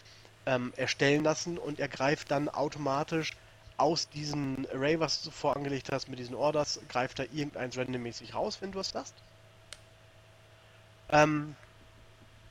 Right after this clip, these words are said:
und kann dann so mit verschiedenen Regeln deine Daten entsprechend füllen. Das heißt, du kannst halt,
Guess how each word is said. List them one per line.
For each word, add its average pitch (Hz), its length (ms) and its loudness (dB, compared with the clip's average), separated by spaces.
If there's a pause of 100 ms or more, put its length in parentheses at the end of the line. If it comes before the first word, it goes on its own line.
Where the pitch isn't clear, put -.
(320)
und 147 160 0
kann 165 200 4
dann 156 160 6
so 147 180 4
mit 156 140 0
verschiedenen 165 540 0
Regeln 170 500 2
deine 139 260 2
Daten 131 320 2
entsprechend 113 420 -8
füllen. 104 240 -8
Das 101 140 -8
heißt, 120 200 -4
du - 60 -18
kannst - 260 -2
halt, 113 160 -2